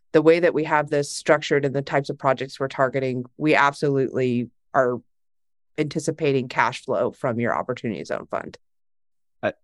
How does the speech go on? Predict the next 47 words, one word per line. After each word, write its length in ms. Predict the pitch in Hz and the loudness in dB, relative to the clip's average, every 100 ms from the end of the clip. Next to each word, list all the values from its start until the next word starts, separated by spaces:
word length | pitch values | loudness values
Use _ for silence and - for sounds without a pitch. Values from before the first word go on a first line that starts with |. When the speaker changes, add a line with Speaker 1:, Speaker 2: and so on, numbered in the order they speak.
| - | -4
Speaker 2:
I, 160 | 101 - | 0 2
I 80 | 104 | 2
love 260 | 104 107 | 4 4
it. 180 | 101 101 | 4 4
And, 240 | 101 101 85 | 4 0 0
you 100 | 101 | 2
know, 380 | 98 95 95 - _ - | 2 2 0 -6 _ -4
I 120 | 101 | -2
think 260 | - 120 117 | 2 4 6
I 160 | 120 | 4
call 300 | - 127 120 | 4 4 6
the 60 | 113 | 6
Opportunity 580 | 107 110 104 - 110 107 | 4 4 0 -2 0 0
Zones 300 | 101 101 98 | 2 0 0
program 720 | - 104 98 104 101 101 95 _ _ _ _ _ - | 2 2 4 2 2 0 -2 _ _ _ _ _ -6
the 80 | |
best 340 | 82 117 120 - | 2 2 2 2
program 540 | 139 131 135 139 131 | 4 4 4 2 4
with 140 | 123 - | 2 2
the 80 | |
worst 340 | 104 120 - 120 | 2 2 0 0
name, 340 | 113 120 139 | 2 4 2
but 220 | 123 107 | 4 2
my 160 | 98 104 | 2 0
business 320 | 104 110 113 | 0 0 -2
partner, 420 | - 120 113 113 | 2 4 4 4
Jimmy, 640 | 107 92 113 113 110 107 98 _ _ _ _ | 2 2 2 4 2 2 -2 _ _ _ _
I 100 | - | -6
think 160 | 95 123 | -2 -2
he 100 | 131 | 0
calls 280 | 127 127 113 | 4 4 4
it 80 | 104 | 2
the 80 | |
greatest 400 | 90 101 104 101 | 2 2 2 0
tax 320 | - 104 107 98 | 2 2 2 -4
incentive 500 | 90 98 95 92 92 | -4 -2 0 0 0
in 80 | |
the 80 | 90 | -2
history 360 | 95 98 - 95 | -2 -4 -2 -2
of 100 | 80 | 0
the 80 | 92 | -2
United 360 | 90 90 87 | -2 -2 -4
States. 520 | - - 95 82 - | -4 0 2 0 -4
And 100 | 90 | -4
I, 120 | 87 85 | -2 -2
you 260 | 71 98 | -2 0
know, 260 | 95 90 | 2 0